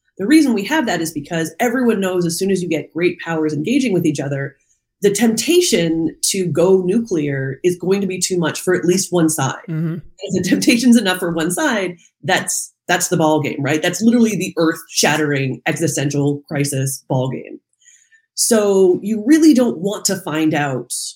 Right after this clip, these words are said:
Speaker 1: what even tactical nuclear weapons would look like in a conflict, because that opens this Pandora's box of, well, you know, if Russia can do it once, maybe we can also do it. Maybe, you know, the Chinese could do it against the Taiwanese or something like that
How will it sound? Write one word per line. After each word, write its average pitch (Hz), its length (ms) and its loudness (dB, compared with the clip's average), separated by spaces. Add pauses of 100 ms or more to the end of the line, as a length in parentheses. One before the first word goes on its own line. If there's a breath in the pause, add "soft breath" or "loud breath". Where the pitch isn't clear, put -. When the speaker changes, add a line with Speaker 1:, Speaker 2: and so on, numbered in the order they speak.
(340)
Speaker 1:
what 175 400 -2
even 180 320 -2
tactical 226 560 -6
nuclear 151 380 0
weapons 135 340 -6
would 147 100 -6
look 143 200 -4
like 120 280 -10
in 156 120 -2
a 139 80 -2
conflict, 147 640 -4
because 175 240 0
that 190 260 2
opens 170 560 0
this 151 220 -4
Pandora's 143 440 -4
box 214 440 -2
of, 156 180 -6
well, 311 340 0 (360 loud breath)
you 285 100 4
know, 233 140 2
if 226 80 -6
Russia 254 340 0
can 202 200 -2
do 165 140 4
it - 160 -2 (140)
once, 202 800 0 (280)
maybe 214 320 2
we 277 300 4
can 240 100 0
also 175 360 -2
do 151 200 0
it. 156 200 2
Maybe, 196 440 -4
you 185 120 0
know, 151 80 0
the 151 80 -4
Chinese 190 600 2
could 165 120 -6
do 160 120 2
it 151 60 4
against 151 300 -2
the 139 80 -12
Taiwanese 196 680 0
or 160 60 -4
something 147 280 -4
like 143 200 -4
that 233 320 0